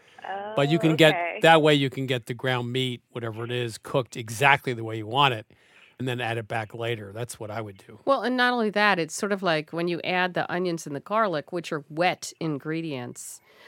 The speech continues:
Speaker 3: it's sort of like you're deglazing the pan. So if anything from the ground beef, you
Speaker 1: Right.
Speaker 3: know, accumulated in the bottom of the pan, you're gonna bring it up with that wet onion.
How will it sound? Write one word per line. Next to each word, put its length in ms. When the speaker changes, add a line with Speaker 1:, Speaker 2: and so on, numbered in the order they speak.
Speaker 3:
it's 160
sort 160
of 80
like 220
you're 80
deglazing 560
the 80
pan. 520
So 280
if 120
anything 520
from 240
the 60
ground 380
beef, 400
you 60
Speaker 1:
Right. 60
Speaker 3:
know, 240
accumulated 600
in 60
the 60
bottom 320
of 60
the 60
pan, 500
you're 120
gonna 160
bring 260
it 100
up 220
with 160
that 220
wet 220
onion. 460